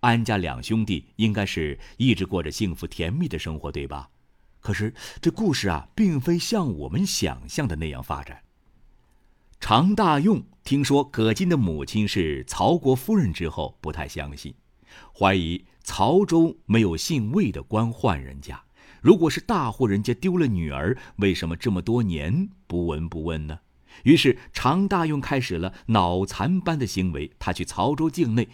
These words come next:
明察暗访，发现曹州的官宦士族里没有姓魏的。最后无意中发现名列曹州第一的一颗牡丹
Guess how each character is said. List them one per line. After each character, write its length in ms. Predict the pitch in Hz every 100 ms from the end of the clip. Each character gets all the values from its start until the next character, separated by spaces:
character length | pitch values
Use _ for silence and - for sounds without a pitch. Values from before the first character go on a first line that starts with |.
| -
明 260 | - 98 104
察 140 | 101 95
暗 280 | 120 107 85
访， 380 | 73 65 73 - _ _
发 160 | - 82
现 300 | 87 71 65 - -
曹 320 | - 113 147
州 100 | 156
的 80 | 135
官 280 | - 196 202
宦 220 | 190 135
士 300 | 107 - 92
族 160 | 80 85
里 240 | 87 73 - -
没 300 | 113 127 226
有 200 | 135 71
姓 320 | - 76 65
魏 260 | 69 65 67
的。 80 | - _ _ _
最 140 | 113
后 240 | 101 98 - -
无 160 | 120 220
意 120 | 214
中 200 | 156 160
发 200 | 156 143
现 220 | 135 98 - -
名 260 | 117 180
列 140 | 196 151
曹 260 | - 123
州 160 | 170 175
第 300 | 185 220 220
一 60 | 208
的 220 | 151 -
一 120 | 175
颗 160 | - 180
牡 360 | 165 90 71
丹 420 | - 165 185 220